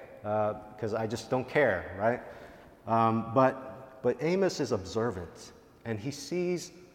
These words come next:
the wall, he sees the plumb line, and he sees God standing there. And the message of God comes to him in that moment saying, you know, "It's time. It's time for Israel to be measured,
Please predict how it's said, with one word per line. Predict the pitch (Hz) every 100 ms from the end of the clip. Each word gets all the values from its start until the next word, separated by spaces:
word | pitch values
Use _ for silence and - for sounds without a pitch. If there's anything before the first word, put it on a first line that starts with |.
| -
the | 110
wall, | 107 104 110
he | 113 110
sees | - 170 185
the | 131
plumb | - 110 107
line, | 110
and | 110
he | 110
sees | - 147 107
God | 92 117 117 90 - - - - - - -
standing | - - 113 110 95
there. | 87 85 80 - - - - - - _ _ - -
And | 120
the | 120
message | 127 165 - 151
of | 139 110
God | 127 123 120
comes | - 127 -
to |
him | 120
in | 117
that | 110 107
moment | 120 139 120
saying, | - 113 107 - - - - - - - -
you | 117
know, | 113 110 - - - - - - -
"It's | 123 -
time. | - 139 131 90 80 - - -
It's | -
time | - 131 127 131 127
for | 123 - 123 120 117
Israel | 120 117 110 107 98
to | -
be | 95 107 101 104 - - -
measured, | 98 98 95 87 80